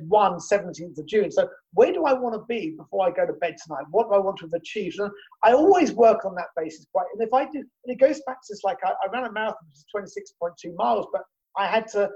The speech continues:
it started with the first step. And, and then, you know, and it's, it's five hundred meters, and you go, and, and then you do one mile, then you go one and a half and two miles. And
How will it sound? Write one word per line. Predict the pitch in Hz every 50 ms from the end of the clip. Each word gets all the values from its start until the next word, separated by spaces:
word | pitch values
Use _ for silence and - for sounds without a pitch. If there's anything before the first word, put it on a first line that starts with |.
| - - _
it | 220 214 -
started | - - 233 233 208 - 196 185 -
with | 185 185 185
the | 175 - _
first | 196 180 165 175 -
step. | - _ 285 269 196 151 - - _ _ _ _ _ _ _ _ _ _ _ _
And, | 214 214 214 220 - 214
and | 214
then, | 214 214 214 208 - -
you | 220
know, | 202 190 196 190
and | 196 196
it's, | 202 202 - - - -
it's | 202 196 - - - - - _ - _ _ -
five | 208 208 196 185
hundred | 190 196 196 202
meters, | 254 285 262 220 - 156 147 147
and | 175 185
you | 185 180
go, | 190 190 190 190 185 175 - - - _ _ -
and, | 214 220 -
and | 214 202
then | 202 202 196
you | 202 190
do | - 196 190
one | 175 175 202 196 185 190 202
mile, | 254 269 262 247 220 190 175
then | 175 185 190
you | 190 170
go | 185 180 180 180
one | 190 196
and | 190 180
a | 180
half | 196 202
and | 196 196 185 -
two | - 285 262
miles. | 233 196 175 160 151 196
And | 202